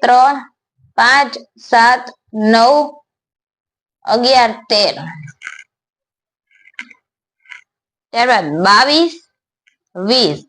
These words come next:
તો અહીંયા કેટલા આવે? એકવીસ, વી-, બાવીસ, એકવીસ, વીસ, ઓગણીસ, અઢાર,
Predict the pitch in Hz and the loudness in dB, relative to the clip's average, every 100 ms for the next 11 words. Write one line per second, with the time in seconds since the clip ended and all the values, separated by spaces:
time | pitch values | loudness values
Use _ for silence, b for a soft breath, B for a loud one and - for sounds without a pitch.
0 | - - - 220 233 233 247 254 240 233 | -6 -4 -2 0 0 0 0 2 2 0
1 | 233 - - 214 220 240 240 247 247 - | -2 -4 -4 -4 -2 0 2 2 0 -6
2 | _ 196 202 208 208 175 190 214 226 233 | _ -6 0 2 2 2 2 2 2 2
3 | 247 254 - - 190 196 220 226 247 240 | 0 -2 -4 -4 -4 0 0 2 2 0
4 | 190 202 208 220 247 240 - - 196 196 | 0 2 2 2 0 -4 -18 -4 -2 0
5 | 208 220 233 247 - - - 208 226 226 | 2 2 2 0 -6 -6 -2 0 0 2
6 | 226 | 0